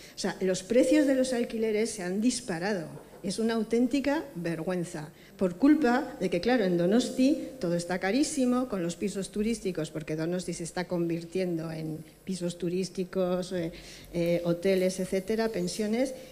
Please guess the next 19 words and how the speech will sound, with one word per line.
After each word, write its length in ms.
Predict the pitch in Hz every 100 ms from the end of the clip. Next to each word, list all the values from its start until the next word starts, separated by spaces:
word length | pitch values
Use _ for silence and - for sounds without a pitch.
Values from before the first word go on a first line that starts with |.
| -
y 120 | 190
nosotros, 580 | 175 180 294 277 247 277
los 160 | 185
de 100 | 175
los 200 | 165 165
barrios 460 | 180 233 269 277 269
periféricos, 640 | 269 254 262 262 247 233
estamos 360 | 196 170 180 220
también 260 | 254 269 277
pagando 320 | 190 190 254
el 100 | 254
pato, 320 | 254 - 196
o 400 | 165 - - -
sea, 160 | 185 175
porque 240 | 185 190
están 400 | 185 - 226 269 - - -
los 220 | 180 180
alquileres 920 | 175 175 185 185 202 269 - - 180
disparados. 1120 | 240 302 - - 311 262 175 156 147 - -